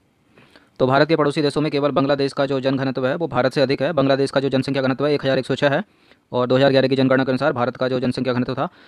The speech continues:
वो तीन सौ बयासी व्यक्ति प्रति वर्ग किलोमीटर है। जनघनत्व होता क्या है? Population of density। उदाहरण के तौर पर ये ग्राउंड फ्लोर है, ग्राउंड फ्लोर पे मान लीजिए तीन घर हैं,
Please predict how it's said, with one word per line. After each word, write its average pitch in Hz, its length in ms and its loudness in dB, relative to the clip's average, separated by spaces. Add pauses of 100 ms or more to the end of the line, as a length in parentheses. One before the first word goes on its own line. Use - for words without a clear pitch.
(180)
वो 135 60 -2
तीन 131 200 2
सौ 135 100 0
बयासी 127 320 2
व्यक्ति 139 340 -4
प्रति 131 360 -4 (100)
वर्ग 123 160 -2
किलोमीटर 123 380 0
है। 127 120 -6 (460)
जनघनत्व 135 460 0
होता 131 200 -2
क्या 139 120 -2
है? 165 80 -2
Population 131 380 0
of 123 60 -4
density। 131 320 0
उदाहरण 131 240 2
के 135 100 -2
तौर 127 160 0
पर 147 180 0 (1160)
ये 135 120 4
ग्राउंड 139 220 4
फ्लोर 139 200 0
है, 165 60 -2
ग्राउंड 135 220 0
फ्लोर 131 180 -2
पे 139 180 2
मान 131 180 0
लीजिए 135 260 0
तीन 135 220 0
घर 120 140 -4
हैं, 113 120 -6